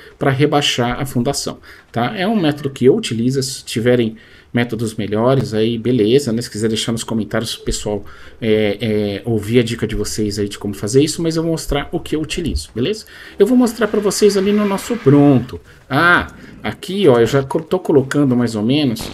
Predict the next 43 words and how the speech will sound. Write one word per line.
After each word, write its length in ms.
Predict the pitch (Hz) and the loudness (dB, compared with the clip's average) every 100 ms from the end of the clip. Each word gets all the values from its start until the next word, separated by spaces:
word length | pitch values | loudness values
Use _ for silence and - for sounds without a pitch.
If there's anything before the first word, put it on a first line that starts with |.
| - _ _ | -16 _ _
a 100 | 123 | 0
dimensão 500 | 131 143 131 - 139 | 4 4 4 2 0
que 60 | |
eu 60 | 143 | 2
quero 180 | 143 135 | 2 2
fazer 240 | 135 131 | 0 0
a 40 | 147 | 2
base, 500 | 117 123 120 - - _ | 2 2 0 -4 -16 _
tá? 320 | 117 139 - - _ | -2 -2 -4 -16 _
Que 100 | 117 | 0
a 40 | |
gente 180 | 123 135 | 0 0
precisa 300 | - 135 165 | -2 -2 0
muito 560 | 165 156 160 165 160 | 0 2 4 2 0
fazer 260 | 143 135 139 | -2 0 0
a 40 | |
base. 400 | 139 98 87 - - _ _ | 0 -2 -6 -10 -20 _ _
Primeiro 320 | 151 190 247 | -2 0 -2
porque 160 | - 247 | -4 -6
aquele 280 | - 208 135 131 127 | -4 -2 -2 -4 -8
chalézinho 640 | - 139 135 117 113 120 | -2 2 4 4 2 0
nosso 320 | 110 107 - | 0 -2 -4
ali, 220 | 104 131 160 | -4 -2 -2
aquele 220 | - 113 | -4 -4
casebrezinho, 840 | 117 120 113 107 101 147 190 110 - - - - - | -4 -2 -2 -4 -2 -2 -2 -4 -8 -20 -20 -20 -4
ele 140 | 123 | -4
tá 160 | - 170 | -2 -4
cheio 320 | - 185 151 | -2 0 0
de 100 | - | 0
coisa 220 | 123 120 | -2 2
lá 100 | 127 | 2
dentro 260 | 117 120 110 | 0 -2 -4
já, 200 | 113 131 | -2 0
não 100 | 127 | 0
tem 160 | - | -2
mais 160 | 117 110 | -4 -2
onde 180 | 107 - | -4 -6
pôr, 320 | - 113 123 | -8 -2 0
tem 120 | 117 | 0
muita 180 | 113 120 | -4 -4
coisa 220 | 117 104 | -4 -6
pesada, 500 | - 113 107 113 113 | -4 -4 -2 -4 -4
metal. 480 | 101 104 113 120 131 | -6 -6 -4 -2 -4